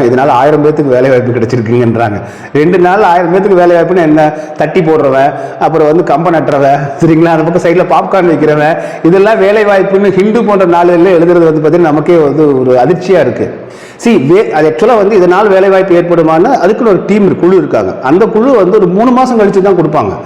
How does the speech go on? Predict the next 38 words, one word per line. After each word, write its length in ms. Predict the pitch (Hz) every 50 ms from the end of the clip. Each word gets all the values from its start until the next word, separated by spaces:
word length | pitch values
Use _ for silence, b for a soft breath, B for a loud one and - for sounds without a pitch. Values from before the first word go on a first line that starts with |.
| B B B B B B
So, 140 | - 151
இந்த 120 | 143 139 139
மாதிரி 240 | 147 170 185 170 147
ஒரு 80 | 156
ரேஸ் 200 | 170 185 180 -
நடந்ததுனால, 520 | 160 151 143 135 139 135 127 131 131 135 170 220 233 B B B B
இப்போ 140 | B - -
for 140 | - - 156
example, 380 | 156 156 165 175 151 123 113 107 - -
இப்போ 220 | 156 147 160 156
வந்து 100 | 175 190
கங்குலி 340 | - 160 151 165 190 185 165
வந்திருக்காரு 380 | 151 131 131 120 - 120 117
இன்னைக்கு, 320 | 113 104 110 104 - - - - - - - - - 131
ரெண்டாவது 360 | 123 120 131 147 143 143 139
நாள். 120 | 135 127
முதல் 220 | 127 135 147 170 170
நாள் 140 | 165 160
வந்து 200 | 156 143 135 139
நேத்து 200 | 135 135 127 135
ரேஸ்ல 420 | 127 127 123 123 131 131 - 147 135 127
நடக்கல, 280 | 123 123 110 127 170 226
இன்னைக்கு 260 | - 175 156 143 156 147
ரெண்டாவது 180 | 156 180 175
நாள் 180 | 165 160 151 156
வந்து 160 | 190 185 175
கங்குலி 260 | 165 170 175 175 175 160
விமானத்திலிருந்து 500 | 160 160 170 165 165 165 160 156 156 156
பறந்து 280 | 151 139 131 131 131
வர்றாரு. 260 | 120 110 - - - - B B B B B B
So, 120 | - - 208
இப்படி 320 | 196 175 190 220 208 190
பார்க்க 360 | 190 - 180 202 214 214 220
வர்றவங்க, 400 | 180 170 147 143 135 131 131 139 151 160 160
ஊர்ல 220 | 185 220 202 208
இருந்து 140 | 196 180 -
பார்க்க 220 | - 156 143 - 143
போறவங்க, 420 | 139 143 135 127 127 123 123